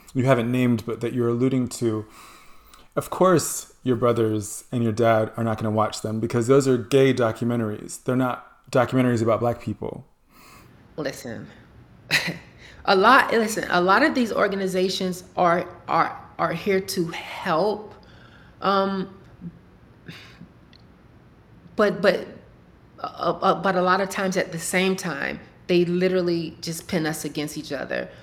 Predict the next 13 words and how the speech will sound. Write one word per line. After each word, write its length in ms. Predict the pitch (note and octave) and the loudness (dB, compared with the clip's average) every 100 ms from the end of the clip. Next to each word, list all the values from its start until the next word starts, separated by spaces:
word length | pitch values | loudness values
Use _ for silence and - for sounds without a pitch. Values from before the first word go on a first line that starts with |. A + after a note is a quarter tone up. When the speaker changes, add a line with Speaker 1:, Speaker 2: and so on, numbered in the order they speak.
| - | -12
Speaker 2:
You 140 | E3 | -6
know, 340 | E3 D3+ D3 D3 - | -2 -2 -4 -8 0
every 300 | F3 F3 F3+ | 2 4 0
week 340 | E3 F3 E3 | 0 -2 -2
there's 220 | E3+ D#3+ | 0 0
a 80 | E3 | -2
new 360 | D#3 D#3+ E3 D#3+ | -4 -2 -2 -4
rule. 600 | D3+ E3 D#3+ D#3 D#3 D#3 | -2 -2 0 -2 -4 -6
Every 260 | D#3+ E3+ D#3 | -6 -4 -4
week 260 | D#3+ D#3+ | -4 -4
there's 220 | E3 D#3+ | -4 -4
a 60 | D#3+ | -4
new 460 | D#3+ D#3 D#3 D#3 | -4 -2 -2 -4